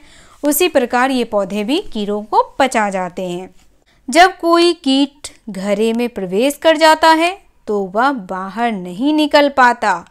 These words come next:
घरे में उपस्थित पाचक रस द्वारा कीटों का पाचन हो जाता है। ऐसे पादप कीट भक्षी पादप कहलाते हैं। ऐसे पादप क्या कहलाते हैं? कीट भक्षी पादप। तो यहाँ देखिए, कुछ उदाहरण दिया हुआ है कीट भक्षी का।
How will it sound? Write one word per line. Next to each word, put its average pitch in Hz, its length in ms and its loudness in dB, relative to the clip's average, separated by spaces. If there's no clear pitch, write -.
घरे 349 380 0
में 277 340 0
उपस्थित 220 760 -6
पाचक 196 480 -2
रस 285 280 0
द्वारा 285 360 4
कीटों 208 420 -10
का 277 180 0
पाचन 190 440 -8
हो 240 160 -4
जाता 247 380 2
है। 285 220 -2
ऐसे 330 420 4
पादप 320 500 4
कीट 269 320 -2
भक्षी 202 520 -8
पादप 214 580 -2
कहलाते 349 540 2
हैं। 208 180 -6
ऐसे 226 280 0
पादप 262 400 2
क्या 277 160 4
कहलाते 285 480 2
हैं? 359 200 -2
कीट 233 300 -4
भक्षी 202 440 -8
पादप। 196 400 -4
तो 285 80 0
यहाँ 285 200 6
देखिए, 294 240 0
कुछ 381 220 -2
उदाहरण 247 540 4
दिया 262 160 4
हुआ 285 180 4
है 370 80 0
कीट 247 300 -4
भक्षी 247 380 -2
का। 339 180 0